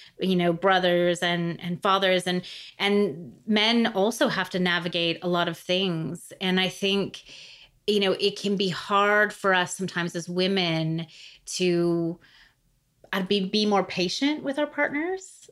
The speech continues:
or to communicate with them in a way that's effective. Um, we can react, we can get upset, we can judge, we can, and I think, you know,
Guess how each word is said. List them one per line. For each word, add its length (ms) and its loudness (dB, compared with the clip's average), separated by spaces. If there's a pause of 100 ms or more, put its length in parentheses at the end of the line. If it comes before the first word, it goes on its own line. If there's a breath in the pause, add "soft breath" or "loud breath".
(100)
or 120 4
to 600 0
communicate 680 0
with 220 -4
them 300 2
in 200 0
a 60 2
way 400 4
that's 560 2
effective. 800 -6 (400 loud breath)
Um, 180 0
we 80 0
can 160 -4
react, 640 0
we 60 -4
can 140 -6
get 100 -2
upset, 540 -2
we 80 -4
can 200 -4
judge, 460 0
we 80 -2
can, 260 -6 (380 loud breath)
and 120 0
I 80 2
think, 420 -2 (160)
you 120 -2
know, 360 2